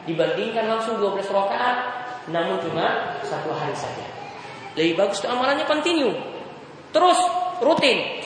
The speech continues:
walaupun itu jumlahnya sedikit. Nah, ini kiat-kiat yang kami berikan. Intinya dari awal yang kami sampaikan, terorisme itu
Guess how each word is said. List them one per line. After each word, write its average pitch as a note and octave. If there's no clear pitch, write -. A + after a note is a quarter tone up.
walaupun G3+
itu G#3+
jumlahnya F3+
sedikit. -
Nah, B2+
ini D#3
kiat-kiat D3
yang C3+
kami D3+
berikan. G3
Intinya D#3
dari D#3
awal F#3+
yang E3
kami E3
sampaikan, G3+
terorisme D#3
itu D3+